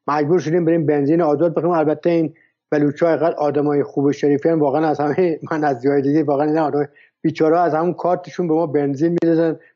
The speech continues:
ما زیاد پول نداشتیم. ما اون چیزی که دیدیم، یک، ببین آقای علیزاده، اینو گوش کن، یک وانت بار،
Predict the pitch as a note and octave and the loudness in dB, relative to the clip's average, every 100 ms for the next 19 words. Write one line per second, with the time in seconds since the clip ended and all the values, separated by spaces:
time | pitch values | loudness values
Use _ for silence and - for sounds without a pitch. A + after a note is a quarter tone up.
0 | - E3 D3+ D#3 D#3+ D#3 D3+ A#2+ - _ | -4 -2 2 0 0 -2 -2 -4 -14 _
1 | _ _ _ _ _ _ D#3 E3 A3 A#3+ | _ _ _ _ _ _ -8 -2 0 2
2 | G#3+ G3 G#3+ G3 F#3 E3 F#3+ D#3+ F#3+ G#3+ | 0 -2 -2 0 0 0 0 2 0 0
3 | F3 F#3+ A3 F#3+ F3+ F3 D#3+ E3 E3 C3+ | 0 2 2 0 0 0 0 0 0 -2
4 | D3 - C#3 B2+ C3+ F3+ E3+ C#3 D3 D3 | -4 -2 -4 0 0 0 -2 0 2 2
5 | C#3+ C#3+ C#3 C3+ A2+ C3+ A2 | 0 0 -2 -8 -4 -2 -2